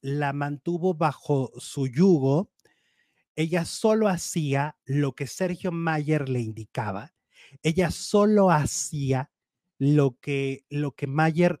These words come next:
le decía que estaba bien. Sí,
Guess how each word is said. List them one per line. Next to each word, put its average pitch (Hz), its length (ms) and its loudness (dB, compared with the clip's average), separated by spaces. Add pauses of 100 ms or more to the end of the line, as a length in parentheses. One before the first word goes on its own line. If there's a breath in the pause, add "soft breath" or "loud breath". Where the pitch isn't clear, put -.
le 139 240 -6
decía 151 560 -4 (160)
que - 100 -8
estaba 147 380 4
bien. 123 420 -2 (640)
Sí, - 340 2